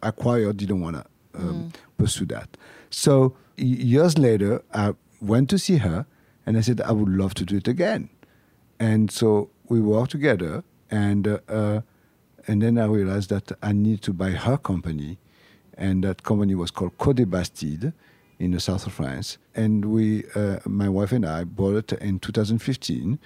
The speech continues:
Speaker 1: and we dropped the name Coté, we kept Bastide. It's about the lifestyle, it's about craftsmanship. So here we're trying to celebrate, uh, the terroir of Provence by, for, for its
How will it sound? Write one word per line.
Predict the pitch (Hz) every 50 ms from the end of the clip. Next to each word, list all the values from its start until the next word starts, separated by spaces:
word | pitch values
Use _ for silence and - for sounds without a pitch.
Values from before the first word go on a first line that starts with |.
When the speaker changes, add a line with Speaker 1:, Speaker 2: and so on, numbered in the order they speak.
| - - - - _ _ -
Speaker 1:
and | - 101 101 92
we | 98 104
dropped | 101 104 - 120 113 110 - - -
the | - 113 104 101 101 101 - -
name | 95 98 98 98 104 98 98 92 -
Coté, | - 110 101 - - 98 95 110 143 151
we | 117
kept | 95 - - 101 90 - -
Bastide. | - 104 90 - - - - 92 92 98 123 139 - - -
It's | - 139 - -
about | 139 117 120 113 107
the | -
lifestyle, | 107 104 104 101 101 95 - - 95 82 80
it's | 78 87 - -
about | 110 95 104 104 101 - - -
craftsmanship. | - - 127 98 - - - 101 95 92 90 - - 85 80 - - - - - -
So | - - - 131 120 - - - - _ - -
here | - 110 139 190 214 214
we're | 139 127 120
trying | - - - 127 123 123 117
to | - 113
celebrate, | - - - 156 170 170 143 104 101 95 87 90 98 - - - - - - - - _ _ - - -
uh, | 104 104 104 - -
the | 123 110 120 117
terroir | - - - 139 123 104 104 104 101 95 98 117 131 - - -
of | - 127 104
Provence | - - - 131 123 135 156 190 196 - - 285 - - - - _ _ -
by, | 107 104 104 104 92 - - 101 -
for, | - - - - 104 98 -
for | - - - - 101 95 92
its | 92 82 82